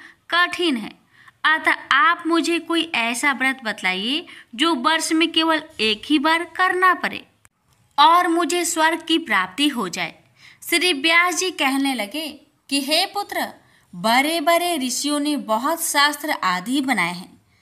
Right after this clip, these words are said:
जिनसे बिना धन के थोड़े परिश्रम से ही स्वर्ग की प्राप्ति हो सकती है।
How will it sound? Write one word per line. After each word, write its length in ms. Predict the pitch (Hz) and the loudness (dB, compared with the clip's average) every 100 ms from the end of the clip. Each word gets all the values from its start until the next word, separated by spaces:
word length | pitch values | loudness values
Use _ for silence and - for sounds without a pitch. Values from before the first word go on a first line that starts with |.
| _ _ _ _ | _ _ _ _
जिनसे 520 | 208 311 349 349 370 302 | -4 -2 -2 -2 -2 -2
बिना 380 | 349 339 349 277 | -2 2 4 2
धन 300 | 240 277 302 | 0 0 -2
के 180 | 240 - _ _ _ - | -6 -14 _ _ _ -6
थोड़े 400 | 302 330 349 381 | 0 2 2 -2
परिश्रम 520 | - 254 262 269 294 | -2 -2 -2 -4 -4
से 140 | 285 208 | -4 -6
ही 200 | 196 - _ _ _ | -10 -16 _ _ _
स्वर्ग 440 | - 311 311 311 277 | -2 2 2 -2 -4
की 100 | 302 | -4
प्राप्ति 440 | 247 202 196 277 | 0 0 0 -6
हो 260 | 262 254 320 | -4 -2 -2
सकती 340 | 320 - - 185 | -2 -6 -10 -16
है। 200 | 185 | -16